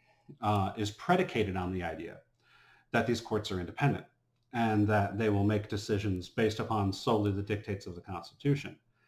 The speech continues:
Now, if we enter a circumstance where the legitimacy of the court is dropping, and therefore the court looks at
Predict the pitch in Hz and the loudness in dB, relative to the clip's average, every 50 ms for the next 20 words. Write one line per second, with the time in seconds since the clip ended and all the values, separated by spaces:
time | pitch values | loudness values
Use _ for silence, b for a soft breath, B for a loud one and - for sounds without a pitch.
0 | _ _ _ _ _ _ - 113 120 127 131 127 - 135 135 135 156 147 - 175 | _ _ _ _ _ _ 2 4 4 4 4 4 4 6 6 6 6 4 4 2
1 | 151 135 - - 117 107 - 110 98 - - 90 90 87 - 95 92 90 92 95 | 0 0 0 -2 -4 -2 -2 -4 -6 -4 -6 -8 -8 -8 -6 -6 -6 -4 -4 -6
2 | 90 - 120 120 127 123 - 135 123 110 110 - 117 110 98 92 - - 92 85 | -6 -4 -2 -2 -2 -2 -2 -2 -2 -2 -4 -2 0 0 0 0 -4 -2 -2 -2
3 | - - - - - - 110 107 104 - 110 101 104 101 - 139 135 127 127 120 | -2 -4 -10 -12 -10 -8 -8 -10 -8 -4 -4 -2 -2 0 2 2 2 2 0 -4
4 | 120 123 143 165 165 - - - 92 87 87 87 - | 0 4 4 4 4 2 -4 -4 -4 -2 -2 -4 -6